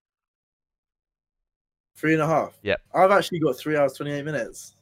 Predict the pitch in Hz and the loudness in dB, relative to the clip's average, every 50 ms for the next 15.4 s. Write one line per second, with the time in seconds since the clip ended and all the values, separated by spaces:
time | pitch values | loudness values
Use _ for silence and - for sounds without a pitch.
0 | _ _ _ - 190 208 185 160 170 185 214 220 226 220 - - 165 - - 202 | _ _ _ 6 8 10 10 10 10 8 4 2 2 0 2 2 0 2 0 2
1 | 196 185 185 175 160 160 170 165 147 123 107 104 101 95 110 113 120 120 113 135 | 4 4 4 4 2 0 -2 -2 0 -2 -2 -2 -2 0 0 0 0 -2 -4 -8
2 | 135 131 127 123 - - _ _ _ - 127 135 - 151 135 - 156 151 143 156 | -8 -8 -8 -10 -10 -12 _ _ _ -4 -2 0 0 0 4 4 4 4 4 2
3 | 131 104 95 - - - _ _ _ _ _ _ 165 151 120 131 160 175 - - | 2 0 -2 -2 -4 -8 _ _ _ _ _ _ -2 -2 -2 0 -2 -4 -4 -4
4 | 123 135 139 151 180 170 185 - 156 147 139 - - 139 143 143 135 - - - | -6 -6 -6 -6 -4 -2 -2 -2 -4 -6 -8 -10 -10 -8 -6 -6 -6 -8 -10 -14
5 | - - 143 131 139 143 - 151 147 143 135 - 131 120 113 104 98 - - 143 | -8 -6 -4 -4 -4 -4 -4 -6 -6 -6 -6 -2 2 4 4 4 4 2 4 4
6 | 147 170 - - - 110 - 107 - - 104 117 127 123 110 92 - - 87 87 | 4 4 4 2 -2 -2 -4 -8 -8 -2 2 2 2 2 0 -2 -6 -12 -14 -14
7 | 92 104 - _ _ _ _ _ - - - - - _ _ _ _ _ _ _ | -14 -16 -18 _ _ _ _ _ -10 -8 -8 -8 -12 _ _ _ _ _ _ _
8 | _ _ _ - 117 120 - 156 156 147 143 143 139 135 127 127 127 120 113 98 | _ _ _ -2 0 2 2 2 2 4 4 4 6 4 4 4 4 4 2 2
9 | 90 90 90 - - - - 107 98 87 87 101 - _ _ _ _ _ _ _ | 0 -2 -6 -10 -12 -10 -6 -4 -4 -6 -6 -10 -16 _ _ _ _ _ _ _
10 | _ _ _ _ _ _ _ _ - 160 175 180 - - - 135 135 135 135 135 | _ _ _ _ _ _ _ _ -4 -2 -2 -2 -4 -4 -4 -2 0 0 0 0
11 | 131 - - _ _ _ _ _ _ _ _ _ _ _ _ _ _ _ _ - | 0 -2 -4 _ _ _ _ _ _ _ _ _ _ _ _ _ _ _ _ -4
12 | 147 143 - 127 127 - - 139 131 123 117 110 - - 110 104 - - 107 101 | -4 -2 -2 -4 -8 -12 -10 -10 -10 -8 -10 -12 -14 -14 -18 -20 -18 -16 -16 -16
13 | - - - 117 - - - _ _ _ _ _ _ _ _ _ _ _ _ _ | -16 -16 -16 -16 -16 -18 -20 _ _ _ _ _ _ _ _ _ _ _ _ _
14 | _ _ - 127 165 202 220 202 147 120 107 110 135 151 160 147 123 - - 143 | _ _ -2 0 2 2 2 2 0 0 0 0 -2 -2 -2 -4 -4 0 0 0
15 | 165 156 117 113 107 98 - | 0 0 -2 -4 -6 -6 -6